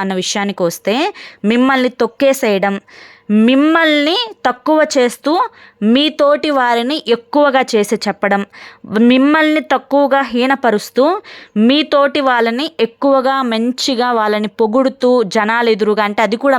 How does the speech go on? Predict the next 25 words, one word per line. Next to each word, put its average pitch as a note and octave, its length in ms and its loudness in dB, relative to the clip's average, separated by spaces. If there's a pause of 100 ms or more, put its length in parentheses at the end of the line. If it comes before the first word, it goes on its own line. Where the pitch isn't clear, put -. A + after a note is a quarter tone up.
(120)
మీ A3+ 120 0 (120)
ఎదురుగానే B3 540 0 (420)
వారిని A3 420 0
పొగుడుతూ A#3+ 420 2 (100)
మిమ్మల్ని G#3+ 360 0
తక్కువగా, A#3 420 2
అంటే A3+ 260 -2
ఇటు A3+ 220 -2
మిమ్మల్ని G#3+ 360 0 (340)
కర్ర A#3 280 0 (460)
ఇరగదు B3 340 2 (120)
పాము A#3+ 300 2 (140)
చావదు A3+ 460 0
అన్నట్లుగా A#3+ 640 0 (400)
వారి A3 280 2 (140)
మాటలు D4 440 0
అనేవి A#3 320 -2 (120)
ఇటు A#3 200 0
మిమ్మల్ని A#3 340 0 (100)
తిట్టవు C#4+ 460 0 (460)
కానీ C#4+ 280 0 (300)
మిమ్మల్ని B3+ 360 2
తిడుతున్నట్లే, G3 640 -2 (200)
అలా B3 160 2 (160)
ఇండైరెక్ట్‌గా C4+ 800 0